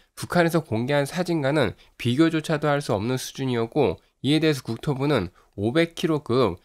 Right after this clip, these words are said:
차세대 중형 위성인 국토위성 일 호는 흑백 영점오 미터, 컬러 이 미터의 해상도를 구현을 할 수 있어가지고 정밀한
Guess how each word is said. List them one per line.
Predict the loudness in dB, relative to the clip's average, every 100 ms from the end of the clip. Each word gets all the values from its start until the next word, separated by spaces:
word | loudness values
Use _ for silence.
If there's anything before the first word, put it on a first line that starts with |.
| _ -12
차세대 | -6 -2 0 0
중형 | -2 -2 0 0 -2
위성인 | -4 -2 0 -2 -6 _ _
국토위성 | -8 -4 -2 0 0 0
일 | 2 2
호는 | 2 0 -2 _ _
흑백 | -6 -6 0 2 2
영점오 | 0 -2 0 0 0
미터, | -2 -2 0 0 0 _ _
컬러 | -2 2 4 4
이 | 2 0
미터의 | 0 0 -2 0
해상도를 | -2 -2 -2 -4 -2 -2
구현을 | -4 -2 0 2 0
할 |
수 | 0 -4
있어가지고 | -4 0 0 0 2 2 2 _ _ -14
정밀한 | -4 0 2 2 4 2